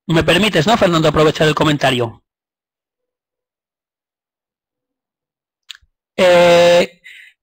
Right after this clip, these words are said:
esto que acaba de decir Fernando, yo creo que es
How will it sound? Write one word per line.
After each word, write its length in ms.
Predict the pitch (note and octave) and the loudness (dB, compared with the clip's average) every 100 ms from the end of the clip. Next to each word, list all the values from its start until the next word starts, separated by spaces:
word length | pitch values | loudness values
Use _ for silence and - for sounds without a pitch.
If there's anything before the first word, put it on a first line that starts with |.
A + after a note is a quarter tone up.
| _ | _
esto 260 | - - C#4 | -8 -4 -2
que 60 | C4 | 0
acaba 220 | A#3+ A3+ | 2 2
de 60 | |
decir 200 | G#3+ G#3 | 2 0
Fernando, 720 | F#3 F#3 F#3 G#3 E3 G3+ C4+ _ _ _ _ _ _ _ _ _ _ _ _ | -2 -2 0 0 0 -2 -2 _ _ _ _ _ _ _ _ _ _ _ _
yo 140 | F3 G3+ | -4 -2
creo 260 | B3 A#3+ - | 0 0 0
que 220 | G#3+ A#3 | -2 0
es 260 | B3 - | -2 -8